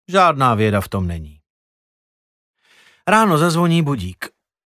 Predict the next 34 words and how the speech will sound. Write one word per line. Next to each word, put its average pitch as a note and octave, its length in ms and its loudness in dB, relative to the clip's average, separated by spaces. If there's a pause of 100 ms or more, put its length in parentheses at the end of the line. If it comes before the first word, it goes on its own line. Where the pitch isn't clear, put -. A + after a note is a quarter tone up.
(120)
Možná B2+ 520 2
bych G#2+ 280 -4
měl G#2+ 260 0
k - 80 -10
němu A2+ 300 -2
i C3 100 -6
lepší C3 380 -2
vztah, G2+ 480 -4
kdyby A2+ 320 -4
se - 140 -6
mě C#3 180 -2
pokaždé C3 520 -2
nesnažil A#2 480 -2
dostat A#2 360 -4
z - 80 -10
postele B2 440 -4
do A#2 120 -2
práce. E2 440 -8 (880)
Do G3 80 2
práce F3 360 -2
vstanu D#3+ 300 -4
pokaždé. F#2+ 540 -6 (480)
Jsem A2 240 -2
totiž G2+ 360 -4
zodpovědný. F2+ 720 -6 (600)
Jen C#3 240 0
nechápu, D3 600 0
proč C3 280 -2
bych A#2 180 -2
to D3 140 -2
měl G#2+ 220 0
každodenně A#2 640 -2
prakticky A2 640 -4
dokazovat. E2 600 -8